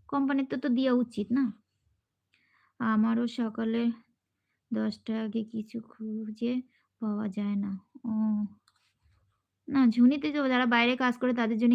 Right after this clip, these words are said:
গাড়ি দেয় তো। এইসব উল্টো দেশ, উল্টা দেশ। আহ, হতে পারে। আমার একটা দেবর সৌদিতে থাকতো, তো দেখতাম যে ওর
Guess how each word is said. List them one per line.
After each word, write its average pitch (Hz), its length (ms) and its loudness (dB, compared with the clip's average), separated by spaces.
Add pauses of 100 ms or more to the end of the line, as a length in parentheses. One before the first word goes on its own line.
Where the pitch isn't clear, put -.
গাড়ি 220 260 2
দেয় 196 260 -2
তো। - 160 -12 (2750)
এইসব 240 480 -2
উল্টো 226 380 -8 (520)
দেশ, 233 240 -8 (280)
উল্টা 226 320 0
দেশ। 220 240 0 (600)
আহ, 220 440 -2 (920)
হতে 269 180 -4
পারে। 262 180 0
আমার 262 180 4
একটা 294 160 -4
দেবর 277 240 2
সৌদিতে 269 480 0
থাকতো, 240 340 -2 (640)
তো 285 100 -6
দেখতাম 277 440 0
যে 277 100 0
ওর 254 160 4